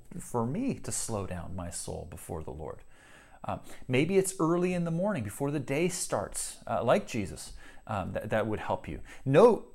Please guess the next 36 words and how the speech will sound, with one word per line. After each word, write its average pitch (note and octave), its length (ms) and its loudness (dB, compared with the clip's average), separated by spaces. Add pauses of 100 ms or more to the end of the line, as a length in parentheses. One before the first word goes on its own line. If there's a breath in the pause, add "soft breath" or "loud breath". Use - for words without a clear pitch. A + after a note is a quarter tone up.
(100)
here D3+ 460 4
that B2+ 100 6
it B2+ 40 0
doesn't E3+ 260 4
say F3 360 8
you C#3 160 2
have E3+ 300 0
to, A#2+ 360 -2
therefore, G#2 480 2
now F#2+ 340 0
go B2 200 6
out A2+ 240 4
early A2+ 340 4
in A2+ 80 2
the A2+ 80 0
morning. B2+ 300 2 (280 loud breath)
There's A2 160 2
no D#3+ 120 6
place E3+ 300 0
in D#3+ 60 -2
the C3+ 60 -2
Bible A#2 220 2
says G#2 220 0
you, C#3 360 4
thou C3 420 6
shall B2 480 4
go A#2+ 240 2
out A#2 280 2
early A#2+ 200 2
in A2+ 60 0
the A2 60 0
morning. C3 260 -2 (500 loud breath)
It C#3+ 80 0
doesn't A2+ 240 2
say F#3+ 240 -2
that. A2+ 240 -2